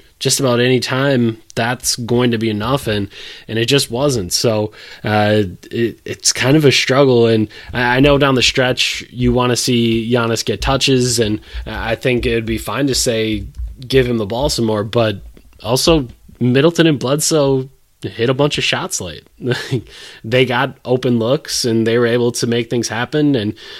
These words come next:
um, though clutch Giannis, uh, has been a thing, the, you just have to kind of figure out exactly, um, exactly how to get him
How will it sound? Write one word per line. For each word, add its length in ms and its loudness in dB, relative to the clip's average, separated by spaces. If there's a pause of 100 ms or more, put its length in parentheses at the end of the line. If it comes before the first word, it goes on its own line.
(180)
um, 460 -2 (140)
though 640 0 (120)
clutch 280 -2
Giannis, 560 0
uh, 300 -2 (320)
has 340 2
been 180 2
a 60 2
thing, 760 2
the, 280 0 (500)
you 160 0
just 200 2
have 180 -2
to 300 2
kind 240 -4
of 80 -4
figure 340 -2
out 320 0
exactly, 1120 -2 (460)
um, 640 -4 (480)
exactly 420 0
how 100 2
to 120 0
get 180 -2
him 380 0